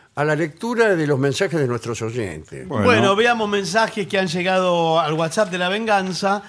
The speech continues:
Speaker 3: que es once seis cinco ocho cinco cinco cinco ocho cero,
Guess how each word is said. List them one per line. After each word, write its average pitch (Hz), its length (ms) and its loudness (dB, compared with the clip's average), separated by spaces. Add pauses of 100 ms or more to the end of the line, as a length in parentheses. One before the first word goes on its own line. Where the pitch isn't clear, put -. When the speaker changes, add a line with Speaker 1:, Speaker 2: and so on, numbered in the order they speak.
(280)
Speaker 3:
que 170 120 -4
es - 160 -6
once 190 440 -2
seis 180 280 -4
cinco 190 340 -4
ocho 165 300 -2
cinco 165 480 -2
cinco 185 340 -2
cinco 175 300 -2
ocho 175 260 -2
cero, 156 540 -2